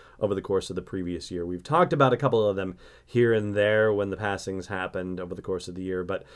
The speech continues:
this is the full list as far as we have been able to research,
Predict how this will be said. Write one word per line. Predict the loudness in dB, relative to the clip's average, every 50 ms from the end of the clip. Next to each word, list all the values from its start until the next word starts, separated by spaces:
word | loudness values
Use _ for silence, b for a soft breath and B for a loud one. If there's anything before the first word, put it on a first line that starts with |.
| B B B B
this | 4 6 8 8 8 6 0 -6 -2
is | 2 6 6 6 6 6 4 4 2 2 0 -4
the | -6 -6 -4 -2 -2 -2 -2 -2 -2 -4 -4 -6
full | -10 -14 -4 2 6 6 8 8 6 6
list | 4 4 4 4 2 0 -4 -10 -12 -12 -6
as | -4 -2 0 0 0 0 -2 -4
far | -8 -2 2 4 6 6 6
as | 6 6 4 2 -2 -4
we | -4 -4 -4 -4
have | -4 -2
been | -2 -2 -2
able | -2 -2 -4
to | -4 0
research, | 2 2 2 4 6 6 6 6 4 B